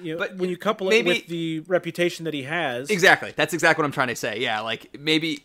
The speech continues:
Speaker 2: that sentiment is fine. What he said in the email is the sentiment is fine, but, like, just because it's coming from someone that people are kind of a little on edge about in terms of female representation in both storytelling and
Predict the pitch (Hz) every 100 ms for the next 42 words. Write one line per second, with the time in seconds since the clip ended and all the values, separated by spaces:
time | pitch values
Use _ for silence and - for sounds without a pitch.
0 | - 135 156 160 - 156 139 143 127 -
1 | 127 123 113 117 135 143 131 131 123 117
2 | - 127 - 139 135 120 110 - 123 113
3 | 117 117 - - 127 - 127 127 - 139
4 | 127 127 - 120 - 123 123 117 117 135
5 | 127 123 131 117 123 120 - 117 117 123
6 | 127 127 113 123 120 113 113 - _ _
7 | _ _ _ _ _ - 123 120 117 113
8 | 110 117 - 117 113 113 113 - 131 123
9 | 120 120 117 113 113 113 113